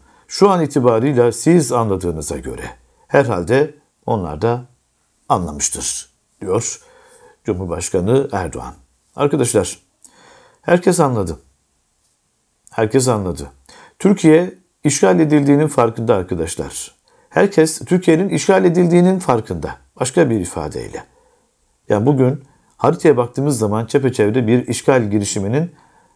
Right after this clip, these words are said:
Türkiye özelinde olduğunu görürsünüz.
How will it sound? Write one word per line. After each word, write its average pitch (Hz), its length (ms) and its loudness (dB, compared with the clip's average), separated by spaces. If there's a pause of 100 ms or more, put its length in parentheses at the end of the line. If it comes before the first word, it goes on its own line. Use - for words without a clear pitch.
(520)
Türkiye 160 380 2
özelinde 107 460 0
olduğunu 104 380 0
görürsünüz. 82 640 -6